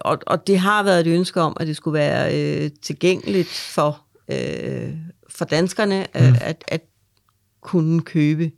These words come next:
Speaker 1: medicin, også uden for, øh, apotekerne lukker jo typisk tidligt, øh, så,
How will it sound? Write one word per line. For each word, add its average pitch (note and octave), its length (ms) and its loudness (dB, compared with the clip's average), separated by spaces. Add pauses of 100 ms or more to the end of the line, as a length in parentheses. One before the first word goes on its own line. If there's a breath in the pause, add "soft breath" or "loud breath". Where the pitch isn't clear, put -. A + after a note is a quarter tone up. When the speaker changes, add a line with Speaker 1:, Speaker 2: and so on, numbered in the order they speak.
(140)
Speaker 1:
medicin, D3+ 440 -4 (120)
også F#3 380 0
uden E3+ 320 2
for, D#3+ 340 -2 (560 loud breath)
øh, D#3+ 200 4
apotekerne D#3 680 -4
lukker D3+ 280 -2
jo D3 100 -2
typisk D#3+ 420 -4
tidligt, F3+ 380 0 (140)
øh, - 460 -6
så, - 160 -6